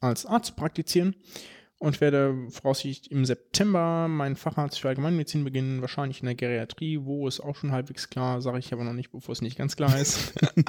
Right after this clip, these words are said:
<laughs> Nicht, dass da noch irgendwas schief geht. Und,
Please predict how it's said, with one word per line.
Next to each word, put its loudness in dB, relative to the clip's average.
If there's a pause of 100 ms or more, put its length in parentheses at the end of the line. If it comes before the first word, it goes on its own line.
(320)
<laughs> 2
Nicht, 2
dass 2
da -2
noch -2
irgendwas -4
schief 0
geht. 0 (960)
Und, 4